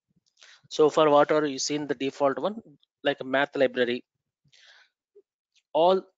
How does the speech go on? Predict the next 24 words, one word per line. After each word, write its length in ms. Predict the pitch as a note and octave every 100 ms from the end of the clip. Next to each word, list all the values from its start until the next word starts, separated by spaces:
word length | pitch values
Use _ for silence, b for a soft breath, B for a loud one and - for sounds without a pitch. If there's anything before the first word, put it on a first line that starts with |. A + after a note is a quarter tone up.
| -
math 300 | D3+ D#3 D#3
library, 340 | C#3+ C#3 E3
all 160 | D#3 F3
default 380 | D#3+ D3 D#3 C3
one. 180 | A#2+
So 400 | - F3 E3+ - - -
if 260 | F3 E3+
you 100 | D#3+
install 280 | D3+ - F#3+
any 180 | C#3+ E3+
version, 360 | E3 D3 G#3 C4 -
it 140 | D#3+ D#3+
will 60 |
be 120 | C#3+
there, 180 | C#3 - - - - _ _ _ _ _ _ _ _ _ _ -
like 280 | F3+ E3+ F3
a 40 |
global 300 | D3 D3 C#3
libraries. 420 | A#2+ G#2+ - - - B B B
But 260 | E3+ F#3+ - B B B
depend 300 | - D#3 A3
on 100 | A3+
the 100 | G#3+
need. 340 | E3 C#3 B2+